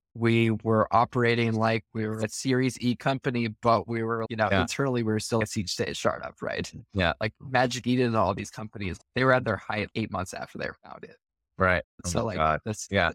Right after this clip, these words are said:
Speaker 1: people are ready to build up the things that they really need to build out internally. And I think
Speaker 2: Yeah.
Speaker 1: that's a necessary good break. I expect that we'll see things start to get hot again in certain segments in twenty twenty-four.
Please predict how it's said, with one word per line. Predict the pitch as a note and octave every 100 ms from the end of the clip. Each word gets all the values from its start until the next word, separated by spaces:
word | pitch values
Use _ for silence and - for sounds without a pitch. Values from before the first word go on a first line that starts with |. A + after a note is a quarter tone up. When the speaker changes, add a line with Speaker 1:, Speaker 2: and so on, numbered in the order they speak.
| -
Speaker 1:
people | D3 C3+
are | A#2+
ready | G#2+ G#2+ A2 G#2
to | - -
build | - G#2+ G2
up | F#2+ -
the | G2+
things | F#2+ G2+
that | G2+ F#2
they | G2
really | F#2+ G2
need | G2+
to | -
build | - G2+ G2
out | G2 G#2
internally. | F#2 G2+ A2 C#3 D#3
And | A#2
I | D#2+
think | F#2+ F#2+
Speaker 2:
Yeah. | E2 -
Speaker 1:
that's | F2 - - - _
a | G#2+
necessary | G#2+ G#2 G#2+ G2+ - F#2+ G2 -
good | G2+ G2
break. | G2+ G2+ B2+ - - -
I | F#2+
expect | G2+ - G2+ -
that | F#2+
we'll | F#2
see | - - G#2 G#2 -
things | G2 G2
start | - F#2+ -
to |
get | - F#2+ -
hot | F#2+ G2
again | G2 G2 F#2+ F#2 -
in | G#2
certain | - G2 F#2
segments | - - G2 G2 F#2+
in | -
twenty | - F#2+ F#2
twenty-four. | - F#2 - G2 G#2+